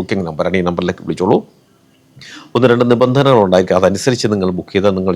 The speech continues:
ചോദിച്ചിരിക്കുന്ന ജ്യോതിഷപരമായ വാസ്തുപരമായ കാര്യത്തിൻ്റെ മറുപടി ഞാൻ നിങ്ങൾക്ക് തരാം. അത് കേട്ടിട്ട് നിങ്ങൾ എന്നെ തിരിച്ച് വിളിക്കുകയും ചെയ്യാം. അതുപോലെ നിങ്ങളുടെ വീടിന്, ആ, എന്തെങ്കിലും ദോഷങ്ങൾ,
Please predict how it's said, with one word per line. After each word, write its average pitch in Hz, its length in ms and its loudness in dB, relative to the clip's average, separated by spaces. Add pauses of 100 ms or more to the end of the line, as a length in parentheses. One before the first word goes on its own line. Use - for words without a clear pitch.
ചോദിച്ചിരിക്കുന്ന 90 540 -4 (440)
ജ്യോതിഷപരമായ 110 760 2
വാസ്തുപരമായ 101 520 -2
കാര്യത്തിൻ്റെ 92 360 -2
മറുപടി 101 300 -2
ഞാൻ 90 100 -2
നിങ്ങൾക്ക് 82 260 -8
തരാം. 90 200 -2
അത് - 160 -10
കേട്ടിട്ട് 107 380 -2
നിങ്ങൾ 92 180 -4
എന്നെ 156 140 -8
തിരിച്ച് - 240 -12 (100)
വിളിക്കുകയും - 360 -12
ചെയ്യാം. - 180 -20 (680)
അതുപോലെ 131 320 2 (500)
നിങ്ങളുടെ 139 340 0
വീടിന്, 95 340 2 (480)
ആ, - 20 4 (380)
എന്തെങ്കിലും 104 460 2
ദോഷങ്ങൾ, 92 420 -2